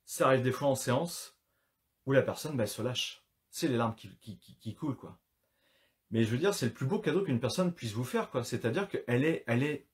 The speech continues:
elle est véridique, elle est vraie en face de vous. Et quand vous êtes thérapeute, bah, vous lui dites merci, quoi. Merci à toi de m'offrir ce cadeau, parce que là, t'es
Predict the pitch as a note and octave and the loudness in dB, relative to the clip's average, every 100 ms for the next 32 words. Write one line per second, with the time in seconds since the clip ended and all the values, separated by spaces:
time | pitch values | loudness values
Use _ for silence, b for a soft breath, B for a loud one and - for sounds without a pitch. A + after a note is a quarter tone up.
0 | _ - G#2 A#2+ A2+ - _ _ G#2 C3+ | _ -10 -4 -2 -4 -8 _ _ -4 2
1 | E3+ E3+ F#3+ - A#2+ B2 A#2 A#2+ G#3 F3 | 2 2 -2 -2 2 4 2 0 0 0
2 | - B2+ A2 B2+ F3 G#3+ - _ _ _ | 0 -2 0 -2 -4 -8 -14 _ _ _
3 | _ _ - E3 D#3+ C3 C3+ C#3 A#2 A2+ | _ _ -8 -2 0 0 -2 0 0 0
4 | G#3+ B2 G2 A2 A2 - C#3 - A3+ A3+ | -2 0 0 -2 -4 -4 -4 -4 -6 -6
5 | C#3 - b b b _ C#3 C#3 E3+ F#3+ | -8 -10 b b b _ -4 2 2 2
6 | E3+ C#3+ C3+ E3+ C3 B2+ G3 A3 - C#3 | 0 -2 -2 -4 0 0 0 -2 -4 2
7 | F3+ F3+ C3 | 2 2 -6